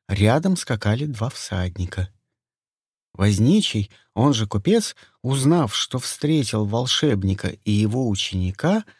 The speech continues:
предложил дальше ехать вместе. Он выбрал ту же дорогу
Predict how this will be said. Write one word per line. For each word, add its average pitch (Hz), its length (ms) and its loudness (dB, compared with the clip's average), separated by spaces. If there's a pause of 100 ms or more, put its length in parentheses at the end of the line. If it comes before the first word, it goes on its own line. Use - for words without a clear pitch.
(180)
предложил 113 600 2
дальше 156 400 0
ехать 113 440 -4
вместе. 107 600 -2 (580)
Он 226 280 4
выбрал 202 460 2
ту 151 220 0
же 107 160 0
дорогу 113 640 -2